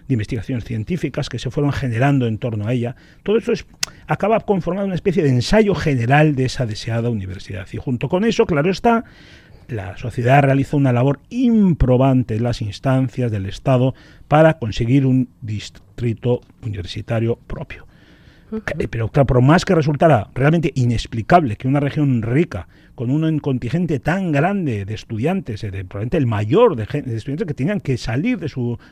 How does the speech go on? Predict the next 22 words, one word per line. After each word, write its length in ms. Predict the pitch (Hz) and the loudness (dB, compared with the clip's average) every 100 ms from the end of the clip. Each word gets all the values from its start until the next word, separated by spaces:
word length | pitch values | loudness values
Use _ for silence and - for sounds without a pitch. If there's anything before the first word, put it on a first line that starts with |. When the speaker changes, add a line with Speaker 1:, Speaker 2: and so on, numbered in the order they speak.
| - | -8
Speaker 1:
región 480 | 127 - 196 160 104 | -6 -4 -4 -4 -6
para, 360 | 107 104 104 - - - _ | -6 -6 -6 -12 -20 -20 _
para 320 | - 107 104 - | -10 -8 -10 -12
adqui-, 380 | - - 117 | -14 -12 -10
eh, 100 | 110 - | -8 -6
eh, 680 | 107 98 101 - 110 107 - 113 | -8 -8 -10 -12 -10 -10 -12 -14
eh, 460 | 104 98 104 - - | -12 -12 -14 -16 -18
acceder 480 | - - 120 170 127 | -16 -10 -6 -4 -4
a 80 | |
la 60 | 107 | -6
enseñanza 640 | 104 98 - 120 151 156 | -6 -10 -8 -4 -4 -2
pública 360 | 151 160 156 156 | -2 -2 -2 -4
superior, 480 | 170 160 170 180 - | -4 -4 -2 -2 -6
pues 140 | 151 | -10
pese 200 | 156 156 | -6 -4
a 20 | |
esto 200 | 156 185 | -4 -6
se 100 | 156 | -6
le 120 | 127 | -6
cerraron 420 | - 120 123 127 123 | -4 -2 0 0 -2
las 120 | 123 | -2
puertas. 440 | 147 151 147 - | -4 -4 -6 -10